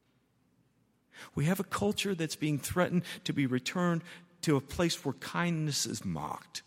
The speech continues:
and loyalty is disdained and bullying is called leadership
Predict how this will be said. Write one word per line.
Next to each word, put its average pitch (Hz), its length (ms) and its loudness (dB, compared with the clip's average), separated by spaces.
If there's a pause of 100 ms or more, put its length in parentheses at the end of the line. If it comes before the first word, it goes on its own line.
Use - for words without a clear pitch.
(800)
and 123 160 0
loyalty 151 600 4
is 120 140 0
disdained 95 840 0 (580)
and 123 240 0
bullying 175 560 2
is 131 140 0
called 120 400 0
leadership 120 560 0